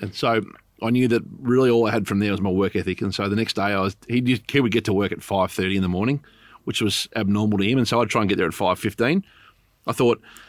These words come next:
if my journalistic dream's gonna be over, at least I wanna make sure the person who makes that decision has to walk past me at twenty past five in the morning and give myself the best chance. And then you get to work early and you gotta find something to do to fill the time in. So I would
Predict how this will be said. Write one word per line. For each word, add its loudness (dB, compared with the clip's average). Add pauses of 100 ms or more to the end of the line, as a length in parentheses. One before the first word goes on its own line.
(160)
if 0
my 2
journalistic 2
dream's 2
gonna 0
be 2
over, 2
at 0
least 2
I 2
wanna 2
make 0
sure 0
the 0
person 0
who 2
makes 0
that -6
decision -2
has -4
to -2
walk 0
past 0
me -4
at -8
twenty -4
past -2
five 0
in -4
the -4
morning -2
and -4
give -2
myself -8
the -18
best -6
chance. -4
And -2
then 0 (100)
you -10
get -2
to 4
work 4
early 6
and 4
you 2 (420)
gotta 0
find 2
something 2
to 6
do 2
to -14
fill 0
the 0
time 0
in. 2
So 2 (880)
I 4
would 2